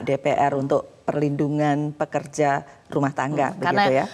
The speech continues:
Speaker 2: masih panjang prosesnya, jadi harus digolkan dulu untuk menjadi inisiatif
Speaker 1: <laughs> Iya.
Speaker 2: D P R ya, Mbak Nunung. Dan tadi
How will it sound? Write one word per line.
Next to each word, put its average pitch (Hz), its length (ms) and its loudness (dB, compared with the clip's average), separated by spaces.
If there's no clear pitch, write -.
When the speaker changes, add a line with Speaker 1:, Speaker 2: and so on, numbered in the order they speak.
Speaker 2:
masih 226 240 2
panjang 240 240 4
prosesnya, 220 480 2
jadi 294 240 4
harus 254 320 2
digolkan 233 1120 2
dulu 254 320 4
untuk 254 80 4
menjadi 208 240 6
inisiatif 214 420 2
Speaker 1:
<laughs> - 60 2
Iya. 202 80 4
Speaker 2:
D 156 80 4
P - 0 -
R 220 220 4
ya, 202 80 -2
Mbak 196 160 4
Nunung. 208 320 4
Dan 214 160 2
tadi 220 160 2